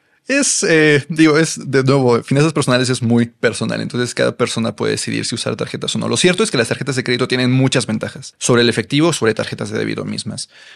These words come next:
Eh, si, por ejemplo, compramos una lavadora con una tarjeta de crédito,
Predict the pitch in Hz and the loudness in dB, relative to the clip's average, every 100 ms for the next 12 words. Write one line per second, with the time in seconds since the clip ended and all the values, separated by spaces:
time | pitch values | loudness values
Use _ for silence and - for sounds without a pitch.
0 | - 120 113 113 - 113 120 117 127 123 | -6 0 2 2 0 -2 -2 0 0 0
1 | 123 120 110 123 127 127 127 - - _ | 0 0 2 2 4 2 2 -2 -8 _
2 | - 131 127 113 110 135 117 120 - 101 | -2 2 4 4 6 6 6 4 -2 -6
3 | 107 110 113 120 - 120 110 131 127 117 | -6 -6 -6 -6 -2 0 0 2 2 0
4 | 131 175 | -2 -6